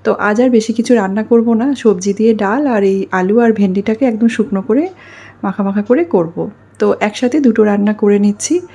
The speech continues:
তো প্রথমে কুকারে আমি ডালটা করে নেব। তো তার জন্য সর্ষের তেলটা গরম করে গোটা জিরে, শুকনো লঙ্কা আর তেজপাতা ফোড়ন দিয়ে দিয়েছি। তারপরে কেটে রাখা সবজিগুলো দিয়ে দিয়েছি। আর এদিকে পাশে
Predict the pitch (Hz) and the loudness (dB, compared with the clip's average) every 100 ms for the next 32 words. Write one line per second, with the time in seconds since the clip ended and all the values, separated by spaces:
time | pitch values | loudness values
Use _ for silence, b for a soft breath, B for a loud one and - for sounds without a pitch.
0 | B B B B - 190 185 208 214 226 | B B B B -10 -6 -2 0 2 2
1 | 240 233 226 226 233 233 220 196 196 220 | 2 2 2 4 6 4 4 0 0 2
2 | 226 233 233 233 311 349 - 208 202 202 | 4 4 4 4 2 0 0 2 2 0
3 | 202 196 190 202 214 208 208 214 208 214 | 0 -2 0 0 0 0 0 0 0 0
4 | 220 214 196 220 247 302 220 202 214 208 | 2 2 2 2 2 2 2 2 0 2
5 | 214 226 349 B B B B - 233 220 | 2 2 0 B B B B -2 -2 2
6 | 220 220 220 330 269 214 202 214 208 330 | 2 2 0 -2 2 0 0 -2 -2 0
7 | 208 180 175 170 175 175 - 185 185 B | 0 0 -4 -6 -6 -6 -8 -10 -12 B
8 | B B B 269 262 262 262 240 240 233 | B B B -2 2 2 2 2 2 0
9 | 247 247 214 220 220 226 233 233 240 240 | 0 2 2 2 4 4 4 4 4 2
10 | 247 339 - 196 196 196 208 226 262 214 | 0 -4 -2 -2 0 0 2 0 0 -2
11 | 190 208 202 | -2 0 0